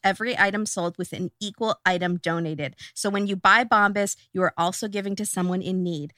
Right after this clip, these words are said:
So far, Bombas has donated over fifty million items to those in need. That is incredible. Everything Bombas makes is soft, seamless,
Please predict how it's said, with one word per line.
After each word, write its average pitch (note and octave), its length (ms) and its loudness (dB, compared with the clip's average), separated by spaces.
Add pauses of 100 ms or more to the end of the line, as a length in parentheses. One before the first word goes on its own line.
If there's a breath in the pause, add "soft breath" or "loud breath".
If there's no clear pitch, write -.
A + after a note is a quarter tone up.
(140)
So G#3+ 240 4
far, C4+ 240 4
Bombas A#3 400 4
has A3 180 -4
donated G3+ 600 -2
over F#3+ 340 2
fifty G3+ 540 -4
million G3+ 500 2
items F#3+ 500 2
to G#3 120 -6
those F3+ 320 0
in F3+ 160 -4
need. E3+ 320 -2 (120)
That F3 180 0
is E3+ 220 -6 (120)
incredible. D#3 640 -4 (340 loud breath)
Everything D#4 460 2
Bombas A#3 340 2
makes A3 280 -2
is F#3+ 180 -4
soft, A#3 640 0
seamless, A#3+ 680 -2